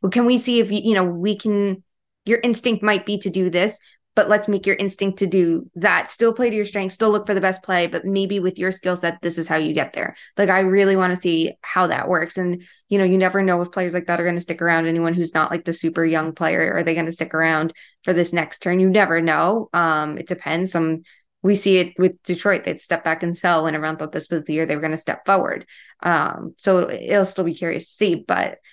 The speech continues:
I wanna see what a better defensive team looks like with Josh Anderson on it. Can he maintain that offense?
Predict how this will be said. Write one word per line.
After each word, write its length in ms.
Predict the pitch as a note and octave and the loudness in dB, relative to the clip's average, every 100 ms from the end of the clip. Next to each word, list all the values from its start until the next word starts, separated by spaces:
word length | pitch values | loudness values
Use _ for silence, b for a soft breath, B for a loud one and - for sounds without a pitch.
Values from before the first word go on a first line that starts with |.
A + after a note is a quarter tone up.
| b | b
I 80 | F#3 | 0
wanna 280 | F3+ F#3 F#3 | 4 4 2
see 180 | F#3 F3 | 2 2
what 280 | F3 E3 | 2 0
a 60 | F3 | -4
better 240 | - E3 | -2 -2
defensive 340 | D#3+ E3+ D#3 - | -4 -8 -10 -6
team 140 | E3 | -6
looks 220 | D#3 D3+ | -4 -4
like 160 | D3 D3+ - | -6 -6 -4
with 140 | E3+ | -4
Josh 200 | - D#3+ | -2 -6
Anderson 320 | D3+ D#3 D#3+ | -6 -6 -4
on 160 | D3+ D3+ | -2 -4
it. 80 | - | -6
Can 140 | - | -4
he 60 | E3+ | -2
maintain 320 | D#3+ D3+ C#3+ | -2 -4 -6
that 120 | E2+ | -4
offense? 480 | - - - - | -4 -6 -10 -18